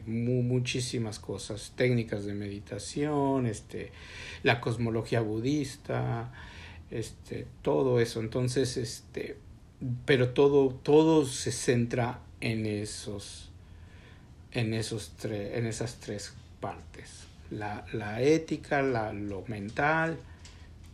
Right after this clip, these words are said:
y la sabiduría. Y aquí me voy a detener y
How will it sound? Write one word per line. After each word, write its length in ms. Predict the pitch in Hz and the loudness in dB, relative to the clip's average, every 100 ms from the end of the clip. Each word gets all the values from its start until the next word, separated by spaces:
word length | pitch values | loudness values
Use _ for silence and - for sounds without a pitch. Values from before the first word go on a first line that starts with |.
| - | -4
y 140 | 123 | -2
la 220 | 107 101 | 0 -2
sabiduría. 680 | 98 110 107 92 85 78 - - - - - - - - | -4 -4 -4 -6 -10 -12 -16 -18 -18 -18 -16 -16 -16 -2
Y 60 | |
aquí 220 | 127 123 131 | 0 2 4
me 80 | |
voy 220 | 139 143 143 | 6 8 6
a 60 | |
detener 680 | 123 117 113 110 104 107 110 - - | 4 2 0 -2 -2 -4 -6 -12 -4
y 240 | 120 107 | -2 -2